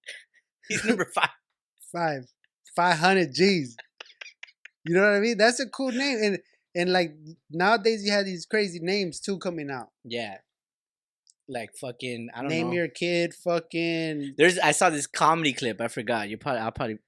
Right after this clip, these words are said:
Speaker 1: find it and put it on, on next to, uh, to see this fucking guy. But somebody had a baby over the pandemic, and he, like, guessed it on the, uh, I guess at this comedy show. You just like, "Oh,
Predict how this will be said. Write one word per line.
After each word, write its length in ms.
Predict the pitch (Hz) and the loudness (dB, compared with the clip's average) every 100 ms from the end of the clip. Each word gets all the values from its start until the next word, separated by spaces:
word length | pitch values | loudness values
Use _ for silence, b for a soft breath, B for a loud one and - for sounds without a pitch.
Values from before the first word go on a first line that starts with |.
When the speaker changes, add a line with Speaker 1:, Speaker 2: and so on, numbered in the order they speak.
| - - | -14 -4
Speaker 1:
find 260 | 117 113 | -4 -2
it 100 | 104 | -6
and 120 | 95 92 | -10 -14
put 120 | 117 | -12
it 80 | 107 | -12
on, 200 | 104 101 - | -12 -16 -18
on 220 | 104 101 _ _ _ _ _ 110 | -18 -18 _ _ _ _ _ -12
next 200 | 110 - | -12 -10
to, 160 | 110 - 110 | -12 -14 -18
uh, 180 | 101 92 _ | -18 -18 _
to 80 | 113 | -16
see 200 | - 113 | -14 -12
this 300 | 110 104 - | -10 -10 -12
fucking 480 | 110 107 107 98 95 | -14 -14 -14 -16 -16
guy. 320 | 113 117 107 107 | -14 -12 -12 -12
But 160 | 110 113 | -10 -8
somebody 520 | - 131 139 139 123 B B | -8 -4 -4 -4 -8 B B
had 160 | 135 | -6
a 80 | 127 | -6
baby 640 | 107 127 143 135 123 113 - _ _ _ _ | -6 0 0 0 -2 -4 -10 _ _ _ _
over 540 | 123 120 120 117 107 107 _ _ _ | -6 -4 0 -2 -2 -8 _ _ _
the 140 | 117 120 | -6 -4
pandemic, 600 | 131 117 123 139 160 160 _ _ _ _ _ _ - | -4 -2 -2 -2 -4 -8 _ _ _ _ _ _ -14
and 100 | 113 | -12
he, 200 | 117 123 | -8 -6
like, 200 | 127 113 - | -6 -6 -6
guessed 340 | 127 135 - 170 | -4 -4 -4 -2
it 200 | 160 - _ | -2 -4 _
on 180 | 120 113 | -12 -10
the, 240 | 107 107 117 _ _ 113 | -12 -14 -18 _ _ -18
uh, 120 | 117 120 | -16 -12
I 120 | 120 | -10
guess 220 | 120 120 | -8 -8
at 120 | 135 | -8
this 100 | 113 | -10
comedy 260 | - 127 135 | -4 -2 -2
show. 180 | - 151 | -2 -4
You 140 | 131 | -4
just 180 | 117 107 | -8 -12
like, 120 | 107 107 | -12 -8
"Oh, 200 | 131 120 | -6 -6